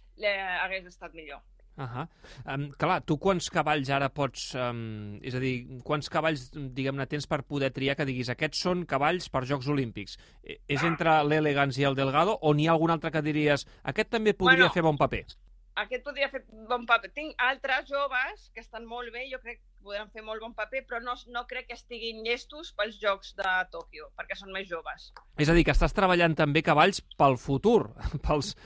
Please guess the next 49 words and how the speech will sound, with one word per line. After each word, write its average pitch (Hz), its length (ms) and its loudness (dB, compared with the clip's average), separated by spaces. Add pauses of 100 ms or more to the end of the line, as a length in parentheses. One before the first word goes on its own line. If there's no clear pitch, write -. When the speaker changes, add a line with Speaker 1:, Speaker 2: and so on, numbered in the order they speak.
(160)
Speaker 2:
següents 175 500 8
Speaker 1:
Exactament, 165 300 8
Speaker 2:
Jocs, 135 40 2
en 135 100 4
aquest 131 180 2
Speaker 1:
sí, 101 60 -6
Speaker 2:
cas. 117 200 2
Speaker 1:
jo, - 380 -12 (260)
exactament, 196 720 -6 (120)
per 175 160 -6 (120)
Jocs 226 400 2
i 214 80 -14
concursos 233 680 -10
i 226 100 -10
campionats 190 420 -10
del 190 140 -4
món 208 280 -8
i 220 60 -6
d'Europa. 170 460 -10 (260)
Ara 208 100 -10
estic 226 180 -14
muntant... 220 440 -2 (240)
Bueno, 185 220 -2
ara 185 200 0
no, 170 180 -10 (380)
ara 180 160 -12
estic, 202 260 -6
ara 190 240 6
estic 202 320 -14
muntant 202 320 -6
quatre 190 240 -4
o 185 60 -18
cinc 196 140 -14
cavalls 185 240 -6
al 175 120 -10
dia, 175 220 -8
però 180 120 -10
quan 190 220 -10
normalment 214 540 -6
monto 220 320 -12 (240)
set, 220 420 -6
vuit 208 160 -12
cavalls 190 260 -8
al 185 140 -12
dia 220 320 -6
i 214 80 -18 (200)
tinc 202 280 -12
nou 226 380 0
que, 185 100 -10